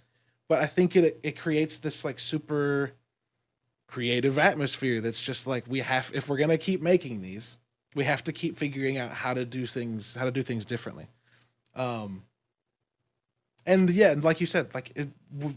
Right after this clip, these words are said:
we're leading, we're cutting edge in, like, all of these different, uh, directions. Like, the fact that Mandalorian is made with giant, uh, L E D back screens that are running Unreal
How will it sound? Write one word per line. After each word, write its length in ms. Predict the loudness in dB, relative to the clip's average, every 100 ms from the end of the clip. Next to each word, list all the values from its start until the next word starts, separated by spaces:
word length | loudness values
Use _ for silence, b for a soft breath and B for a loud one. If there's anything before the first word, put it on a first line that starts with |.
| 2
we're 160 | 4 4
leading, 560 | 6 6 6 4 -2 -10 _ _
we're 120 | -4 0
cutting 320 | 4 4 4
edge 200 | 0 0
in, 200 | -6 -10
like, 180 | -16 -14 2
all 300 | 6 6 4
of 120 | -2
these 220 | -6 -4
different, 380 | -6 -6 -10 -12 _ _ -6
uh, 440 | -4 -2 -4 -8 -14 _ _ _ _ _ _ -4
directions. 560 | 0 0 -2 -10 -14 -20 b b b
Like, 120 | -4 -2
the 80 |
fact 280 | 4 4 4
that 120 | 0
Mandalorian 640 | 0 2 4 4 6 6 4
is 120 | -2
made 380 | -2 2 2 0 -14 _ _ _ _ _ _ _ -4
with 200 | -4 -4
giant, 560 | -2 2 2 2 -2 -6 _ _ _ _ _ 0
uh, 460 | 4 4 2 0 0
L 180 | 4 6
E 100 | 6
D 300 | 4 4 4 2 0 4
back 260 | 4 4
screens 500 | 0 -2 -2 -2 0
that 100 | 2
are 120 | 4
running 460 | 6 10 10 10 6
Unreal 800 | 4 4 4 6 6 4 0 -6